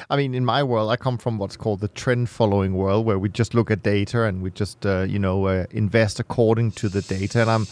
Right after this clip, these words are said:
I'm, so I'm waiting for the day when there's actually a kind of a trend follow in the art market. And maybe some of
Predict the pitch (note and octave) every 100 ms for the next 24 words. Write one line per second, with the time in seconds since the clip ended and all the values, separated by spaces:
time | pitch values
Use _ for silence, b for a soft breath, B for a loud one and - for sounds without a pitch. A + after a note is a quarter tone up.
0 | B B B A#2+ B2+ C#3 C3 C3 D3+ E3
1 | D3+ C3+ A#2 B2+ B2 G#2+ G2+ A2 A2 G#2
2 | A2 - A#2+ G#2 - A#2 G2+ G#2 - B2+
3 | B2 - A#2+ G#2+ G#2 G2+ G#2 G#2 G#2 G#2+
4 | F#2+ F#2+ G#2+ A2+ D3+ F#3+ E3 D3+ C#3